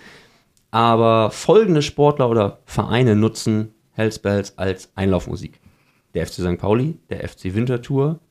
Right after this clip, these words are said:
eine Zeit lang der F C Schalke null vier, Austria Wien, die Eishockeymannschaft S C Bern, äh, die Eishockeymannschaft E H C Red Bull München,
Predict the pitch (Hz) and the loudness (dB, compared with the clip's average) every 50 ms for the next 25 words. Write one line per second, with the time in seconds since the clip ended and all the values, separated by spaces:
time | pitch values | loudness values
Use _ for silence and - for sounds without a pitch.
0 | _ - 92 95 92 - - 98 95 95 101 92 92 - - - 101 - - 98 | _ -6 -4 -4 -4 -2 -2 -2 -2 -2 -2 -4 -4 -4 -6 -6 -6 -6 -6 -6
1 | 87 - 90 95 95 - 101 95 90 87 - - 131 143 143 147 147 - - 117 | -2 0 0 -2 -2 -2 -4 -4 -4 -4 -4 -2 0 0 0 0 -2 -2 0 0
2 | 151 - - - 156 143 131 117 110 110 110 110 110 107 104 - _ _ - - | 0 0 -2 -2 0 2 2 2 2 0 0 2 0 0 -4 -8 _ _ -6 -4
3 | - - 110 113 - 110 104 107 104 101 98 98 - 95 87 - _ - 90 87 | 0 0 0 0 0 -2 0 2 2 0 0 0 -2 -4 -6 -6 _ -8 -8 -6
4 | - - - - 92 90 - 98 107 117 127 135 135 135 139 - _ _ _ _ | -8 -8 -8 -6 -6 -2 0 2 2 4 2 2 0 -2 -4 -8 _ _ _ _
5 | _ _ _ _ _ _ - 98 95 92 90 95 65 76 98 - - 95 98 98 | _ _ _ _ _ _ -4 -2 -2 0 0 0 0 0 0 -2 -2 -2 0 0
6 | 98 95 92 - 95 92 - - - - 117 120 110 107 101 - - - 110 104 | 0 0 0 -2 -4 -4 -4 -10 -4 -2 0 2 2 0 -2 -2 -4 -2 0 0
7 | 101 98 95 101 98 98 - - 98 95 90 101 135 160 180 - - 160 151 156 | 0 2 2 0 0 -2 -4 -6 -4 -2 0 2 2 2 0 0 0 0 2 2
8 | 156 151 - | 0 -2 -4